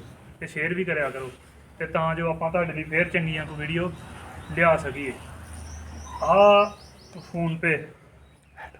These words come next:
ਇਹ PhonePe ਇੱਕ ਡਿਵਾਈਸ ਹੈ ਤੁਹਾਨੂੰ ਦੁਕਾਨ ਦੇ ਵਿੱਚ ਲਾਉਣ ਦੀ ਤਾਂ ਜ਼ਰੂਰਤ ਹੈ ਵੀ ਤੁਸੀਂ ਕੋਈ ਕਿਤੇ ਬਾਹਰ ਅੰਦਰ ਗਏ ਤੇ ਇੱਥੇ ਕੋਈ ਪੈਸੇ ਪਾ ਦਿੰਦਾ ਹੈ ਤੇ ਤੁਹਾਡੇ ਕੋਲ ਮੈਸੇਜ ਆ ਜਾਂਦਾ ਤੇ ਇਹ ਵੀ ਦੁਕਾਨ 'ਚ ਬੋਲ ਦਿੰਦਾ ਹੈ।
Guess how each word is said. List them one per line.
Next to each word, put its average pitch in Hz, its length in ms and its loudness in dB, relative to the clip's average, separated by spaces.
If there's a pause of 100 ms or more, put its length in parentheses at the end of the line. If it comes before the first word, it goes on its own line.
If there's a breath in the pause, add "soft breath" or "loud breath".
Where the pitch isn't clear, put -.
(320)
ਇਹ 185 180 2 (100)
PhonePe 185 760 4 (1160)
ਇੱਕ 180 180 0
ਡਿਵਾਈਸ 170 320 6
ਹੈ 190 80 6
ਤੁਹਾਨੂੰ 170 480 6
ਦੁਕਾਨ 165 360 8
ਦੇ 175 80 8
ਵਿੱਚ 185 200 8
ਲਾਉਣ 165 360 6
ਦੀ 170 160 6
ਤਾਂ 165 260 8
ਜ਼ਰੂਰਤ 165 300 2
ਹੈ 180 60 6
ਵੀ 185 80 6
ਤੁਸੀਂ 170 420 4 (760 soft breath)
ਕੋਈ 175 120 2
ਕਿਤੇ 175 200 4
ਬਾਹਰ 160 260 6
ਅੰਦਰ 180 180 -2
ਗਏ 165 200 6
ਤੇ 175 120 0
ਇੱਥੇ 180 180 0
ਕੋਈ 175 180 -2
ਪੈਸੇ 156 280 8
ਪਾ 156 260 8
ਦਿੰਦਾ 160 300 6
ਹੈ 180 60 8 (300)
ਤੇ 170 60 -2
ਤੁਹਾਡੇ 165 300 6
ਕੋਲ 156 120 -2
ਮੈਸੇਜ 156 360 -2
ਆ 165 120 8
ਜਾਂਦਾ 165 180 2
ਤੇ 175 200 -6
ਇਹ 165 120 2
ਵੀ 185 60 2
ਦੁਕਾਨ 165 340 -2
'ਚ 175 80 -4
ਬੋਲ 156 280 -2
ਦਿੰਦਾ 139 300 0
ਹੈ। 127 40 -4